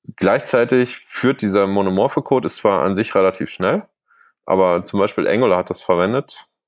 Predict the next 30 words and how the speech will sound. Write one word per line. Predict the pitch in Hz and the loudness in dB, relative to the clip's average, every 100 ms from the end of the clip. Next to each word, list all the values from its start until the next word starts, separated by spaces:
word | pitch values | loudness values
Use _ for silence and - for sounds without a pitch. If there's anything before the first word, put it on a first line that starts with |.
| - - | -18 -4
ähm, | 98 98 95 95 101 _ _ - | -2 0 -2 -8 -12 _ _ -4
recht | - - - | -4 -4 -4
häufig | 78 113 90 - | -2 0 -4 -4
in | - | -6
der | 104 | -4
Vergangenheit. | - 101 107 110 104 104 _ _ _ _ _ _ _ _ | 0 0 0 0 -4 -6 _ _ _ _ _ _ _ _
Und | - 92 95 92 | 0 0 0 -4
der | - 98 | -2 -2
Code | - 156 113 | 0 0 2
war | 107 | 2
danach | 98 101 98 | 2 0 -2
super | 101 143 165 | -8 -2 -2
monomorph, | 143 123 95 87 98 - _ - | 0 -2 0 -2 -2 -8 _ -4
alles | 101 143 | -2 -2
klar. | - 82 120 185 - _ _ _ _ | -2 0 0 -2 -14 _ _ _ _
Allerdings | - 127 95 110 135 - - | 0 0 2 0 -2 -10 -18
haben | - 69 101 101 | -10 -4 -2 -2
die, | 95 95 98 | 0 0 0
äh, | - 82 82 - | 0 0 -2 -2
insgesamt | 113 - 98 98 107 | -4 -2 0 0 -2
mehr | 87 95 131 | -2 -2 0
Zeit | - 101 - | 0 0 2
dadurch | 92 95 | -2 -2
verwendet, | - 87 95 139 139 | -2 -2 0 0 -2
dass | 92 | -4
sie | 104 | -2
noch | 95 95 | -2 0
mehr | 92 92 | -2 0
kompilieren | 104 92 90 101 143 165 170 _ - - - | -4 -4 -2 0 2 0 -6 _ -20 -18 -2
müssten, | 127 135 - 139 143 127 | -2 -2 -4 -2 0 -2